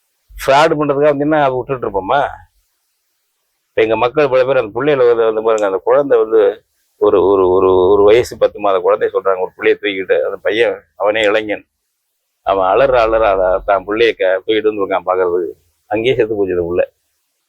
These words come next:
கல்யாணம் பண்றதுக்கு இந்த தேதி நிச்சயத்தை அடுத்த மாதம் திருமணம், இளஞ்சோடி பெற்றோர் அனுமதிச்சிருக்காங்க. அதான் திருமணம் பண்ணிக்க போது பிள்ளைகள் போயிட்டு வரட்டும்ட்டு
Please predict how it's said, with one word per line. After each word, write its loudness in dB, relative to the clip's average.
கல்யாணம் 0
பண்றதுக்கு -2
இந்த -8
தேதி 0
நிச்சயத்தை -6
அடுத்த -4
மாதம் -4
திருமணம், -6
இளஞ்சோடி -2
பெற்றோர் 2
அனுமதிச்சிருக்காங்க. -2
அதான் -4
திருமணம் -2
பண்ணிக்க -2
போது 0
பிள்ளைகள் -2
போயிட்டு 0
வரட்டும்ட்டு -2